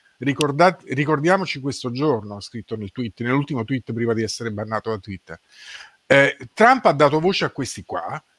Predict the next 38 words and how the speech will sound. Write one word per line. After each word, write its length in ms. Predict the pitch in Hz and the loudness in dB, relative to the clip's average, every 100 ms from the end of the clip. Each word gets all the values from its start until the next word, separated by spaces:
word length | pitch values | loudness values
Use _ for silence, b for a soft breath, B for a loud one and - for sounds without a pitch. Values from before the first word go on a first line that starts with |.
| b b - | b b -10
e 100 | 247 | -2
questi 300 | 285 - 220 | -2 -2 -4
qui, 200 | 120 95 | -4 -4
più 220 | - 277 | 2 2
o 20 | |
meno 180 | 233 185 | 4 0
spontaneamente, 720 | - 180 190 190 123 101 120 | -2 -2 0 0 -2 -8 -12
più 160 | - 220 | -6 -4
o 40 | |
meno 200 | 208 170 | -2 -2
in 60 | 165 | 0
modo 200 | 175 160 | 4 4
organizzato, 760 | 139 151 160 165 139 95 104 | 4 0 2 4 4 4 -4
sebbene 540 | - 131 151 139 123 - _ _ | -8 -2 0 0 -4 -12 _ _
approssimativo, 760 | 143 - 180 - 254 233 208 147 | -6 -2 -2 0 -2 0 0 0
si 80 | 165 | 0
sono 160 | 202 | 0
presentati 500 | 196 190 202 208 202 | 0 -2 -2 -2 0
lì 120 | 170 | 4
a 80 | 147 | 4
fare 460 | - 151 135 131 b b b _ | 6 6 6 4 b b b _
una 220 | 180 170 | 4 6
messa 320 | 160 147 - | 6 2 0
in 60 | 143 | -2
scena, 540 | - 110 95 95 101 _ _ _ _ _ | -2 -2 -2 -4 -10 _ _ _ _ _
che 140 | - 143 | -2 6
poi 280 | 190 214 127 | 8 8 6
si 120 | 139 | 4
è 300 | 135 123 107 90 _ _ | 6 4 2 -6 _ _
diventata 460 | 120 143 135 123 123 | -8 -6 -2 -4 -2
tragica 520 | - 135 117 107 110 | 2 2 2 -2 -2
per, 420 | 117 110 110 95 | -2 -2 -2 -4
per 100 | 120 | -6
la 80 | 113 | -6
morte 300 | 127 120 - | -6 -6 -6
di 60 | 127 | -2
quattro 320 | 151 151 175 | -2 0 -6
persone, 560 | 214 - 135 117 139 | -6 -4 0 0 -2